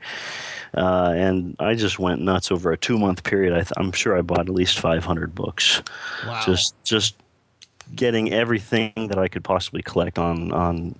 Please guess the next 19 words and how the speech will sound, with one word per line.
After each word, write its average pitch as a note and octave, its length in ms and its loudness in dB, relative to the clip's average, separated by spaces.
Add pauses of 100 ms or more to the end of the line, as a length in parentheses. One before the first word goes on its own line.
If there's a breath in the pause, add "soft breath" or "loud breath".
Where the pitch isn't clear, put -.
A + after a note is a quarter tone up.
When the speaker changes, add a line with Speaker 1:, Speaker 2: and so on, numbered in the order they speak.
Speaker 1:
mainly D3+ 360 2
Disney G#2+ 360 2
parks F2+ 600 0
and, F2+ 380 0 (600 loud breath)
and F2+ 100 -2
Imagineers F#2 840 2
and F2 100 4
the E2 60 4
history A2 400 2
of F2 60 -2
the F#2 60 -2
company, G2+ 380 2
but A2+ 140 2
also, A#2+ 400 2
uh, F#2+ 240 4
the G2 100 2
movies G2+ 540 4
as E2+ 120 -2
well - 300 -4